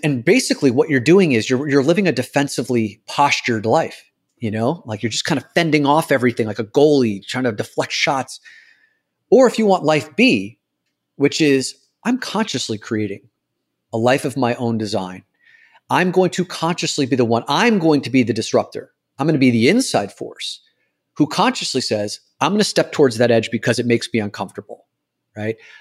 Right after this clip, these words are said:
"I'm gonna go after that goal," or I'm gonna learn less, less about goals, 'cause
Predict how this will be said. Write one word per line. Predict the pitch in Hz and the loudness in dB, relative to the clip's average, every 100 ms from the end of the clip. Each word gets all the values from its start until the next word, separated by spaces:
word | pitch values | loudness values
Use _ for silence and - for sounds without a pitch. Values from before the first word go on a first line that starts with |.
| - - | -8 -2
"I'm | 165 208 | 0 2
gonna | 202 | 2
go | 160 160 | 2 2
after | 147 143 143 | 2 -2 0
that | 131 120 - | 0 -2 2
goal," | 147 147 110 101 107 _ | 4 6 4 2 -4 _
or | 143 | 0
I'm | 147 196 | 2 2
gonna | 202 180 143 - _ _ | 2 2 -2 -10 _ _
learn | 120 127 165 151 | 0 2 0 -4
less, | - 170 208 | 0 0 0
less | 151 185 - | 0 0 2
about | 180 151 | 0 2
goals, | 117 117 151 165 | 2 4 4 2
'cause | 127 113 | -2 -4